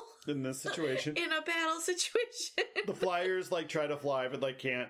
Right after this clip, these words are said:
Speaker 2: Like, they get, like, three feet off the ground and, like, flex. And they're like,
Speaker 1: Right.
Speaker 2: "What are we gonna do
Speaker 1: Right.
Speaker 2: with this?"
Speaker 1: And, um, the, this is when the headmistress, Linda, was like, "Fly!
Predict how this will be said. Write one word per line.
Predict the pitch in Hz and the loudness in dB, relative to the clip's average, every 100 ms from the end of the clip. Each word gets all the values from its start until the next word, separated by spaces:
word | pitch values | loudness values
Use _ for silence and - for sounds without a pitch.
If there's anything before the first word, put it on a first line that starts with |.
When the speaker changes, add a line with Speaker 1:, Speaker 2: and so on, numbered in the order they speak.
| - | 0
Speaker 2:
Like, | 151 147 | 0 0
they | 175 | 0
get, | 180 | 0
like, | 196 185 | 0 0
three | 185 180 | 0 0
feet | 185 175 | 2 2
off | 170 | 0
the | 151 | 0
ground | 151 147 | 0 0
and, | 135 | 0
like, | 147 - | -2 -2
flex. | - 143 143 110 - - | -4 0 0 -2 -4 -2
And | 165 143 | -2 0
they're | 147 | 2
like, | 143 131 123 - _ _ _ _ _ | 2 2 -2 -8 _ _ _ _ _
Speaker 1:
Right. | 233 262 196 123 | -4 -2 0 -2
Speaker 2:
"What | 143 165 | 0 0
are | 165 | 0
we | 156 | 2
gonna | 160 269 | 2 2
do | 160 | 2
Speaker 1:
Right. | |
Speaker 2:
with | 151 | 2
this?" | 170 147 | 2 2
Speaker 1:
And, | 269 247 226 220 - | 2 0 0 -4 -2
um, | 233 226 196 190 - | 0 2 0 -2 -10
the, | 220 226 147 202 | -4 -2 -2 -4
this | 262 262 | -6 -6
is | 262 | -8
when | 240 | -4
the | 240 | -2
headmistress, | 240 208 196 220 - 214 214 - - | -2 0 -2 -2 -2 -2 -2 -10 -6
Linda, | 208 208 190 | -4 -2 0
was | 190 220 | 0 0
like, | 240 | -4
"Fly! | - 339 392 427 427 285 226 | 0 0 2 2 2 0 -2